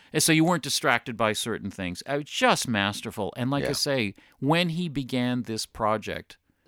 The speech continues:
Speaker 1: the technology he was using by the end of the project wasn't there. So there was versions of this out four years ago, but not like it is now. And I'm
Speaker 2: Right.
Speaker 1: sure he had to redo bits.
Speaker 2: Yeah. Yeah, we had the perfect guy to helm this project,
Speaker 1: Absolutely.
Speaker 2: without a doubt.
Speaker 1: Yeah.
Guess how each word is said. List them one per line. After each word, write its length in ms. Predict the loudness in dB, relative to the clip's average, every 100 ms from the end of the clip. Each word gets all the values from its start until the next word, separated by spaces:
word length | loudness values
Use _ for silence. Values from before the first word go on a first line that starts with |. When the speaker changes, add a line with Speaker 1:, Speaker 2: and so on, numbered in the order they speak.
| _
Speaker 1:
the 100 | -4
technology 580 | -2 0 2 4 2 2
he 120 | -2
was 160 | -2 -2
using 300 | 0 0 0
by 160 | 0 -2
the 120 | -4
end 200 | -6 -6
of 20 |
the 80 | -8
project 380 | -8 -8 -8 -8
wasn't 320 | -8 -8 -10
there. 220 | -10 -8
So 180 | -6 0
there 140 | 4
was 100 | 4
versions 500 | 6 6 8 6 2
of 120 | -2 -6
this 260 | -6 -8 -6
out 300 | -4 -4 -8
four 260 | -8 -6 -4
years 280 | -4 -4 -6
ago, 280 | -10 -12 -10
but 120 | -8
not 220 | -6 -6
like 220 | -8 -8
it 80 | -8
is 160 | -8 -6
now. 280 | -4 -4 -4
And 140 | -2
I'm 60 | -2
Speaker 2:
Right. 100 | -2
Speaker 1:
sure 240 | -2 -2
he 240 | 0 -2 -2
had 200 | -6 -6
to 100 | -6
redo 540 | -6 -6 -6 -8 -12 -14
bits. 400 | -12 -12 -12 -14 -10
Speaker 2:
Yeah. 220 | -10 -12 -16 _ _ -20 0
Yeah, 160 | 4 6
we 200 | 6 6
had 200 | 2 0
the 100 | -4
perfect 840 | -6 0 4 4 2 -4 -4 -6
guy 380 | -4 -4 -6 -8
to 140 | -10 -8
helm 300 | -6 -6 -8
this 180 | -8
project, 580 | -10 -12 -12 -12 -16 -16 -10
Speaker 1:
Absolutely. 360 | -6 -6 -6
Speaker 2:
without 300 | -2 2 0 -2
a 60 |
doubt. 460 | -6 -6 -6 -8
Speaker 1:
Yeah. 80 | -12